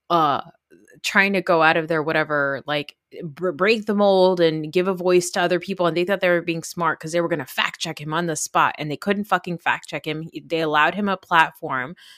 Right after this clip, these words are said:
of people. The, the, there's reports coming out that producers actually said that you're not allowed to boo the things that he says. You can only clap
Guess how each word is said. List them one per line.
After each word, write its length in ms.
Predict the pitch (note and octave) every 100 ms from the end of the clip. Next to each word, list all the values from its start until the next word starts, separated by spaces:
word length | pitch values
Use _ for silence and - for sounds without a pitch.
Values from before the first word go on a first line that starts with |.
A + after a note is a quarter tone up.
| _
of 160 | - E3+
people. 440 | F3+ E3 D#3 D#3+ - - _ _ _ G3+
The, 100 | G3
the, 340 | F#3 F#3+ F3+ E3+
there's 200 | F3+ F3
reports 340 | F3 A#3 B3
coming 300 | A3 G3 F3
out 240 | D#3 E3+ F#3
that 160 | F3
producers 480 | F#3+ F#3+ G3+ A3 F#3+
actually 340 | F#3 F3 F3+
said 220 | E3+ E3 E3
that 120 | D3+
you're 140 | E3
not 220 | E3 E3
allowed 220 | F3+ E3+ E3+
to 100 | D3+
boo 440 | D#3+ E3 D#3 D3
the 140 | D#3 D#3
things 220 | D#3 D3+
that 80 | D3
he 100 | C#3
says. 300 | B2+ C#3+ C#3+
You 100 | D3
can 120 | E3
only 260 | D#3 D3+ -
clap 520 | - D3+ C2+ -